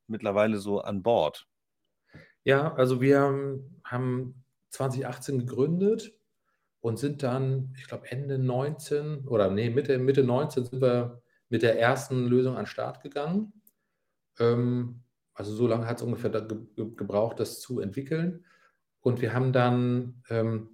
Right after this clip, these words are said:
Speaker 2: in, in zwanzig einundzwanzig, äh, in zwanzig die nächsten paar Kunden dazugenommen.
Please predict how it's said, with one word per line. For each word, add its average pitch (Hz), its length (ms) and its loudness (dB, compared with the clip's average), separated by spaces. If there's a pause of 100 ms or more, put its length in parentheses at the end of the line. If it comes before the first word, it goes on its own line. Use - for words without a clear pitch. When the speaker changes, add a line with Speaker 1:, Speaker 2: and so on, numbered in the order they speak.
(320)
Speaker 2:
in, 107 280 -4
in 107 180 -8
zwanzig 139 800 -2
einundzwanzig, 131 640 2
äh, 104 120 0
in 113 100 -4
zwanzig 156 760 0
die 123 100 -4
nächsten 127 540 0
paar 117 160 -6
Kunden 123 260 4
dazugenommen. 160 840 0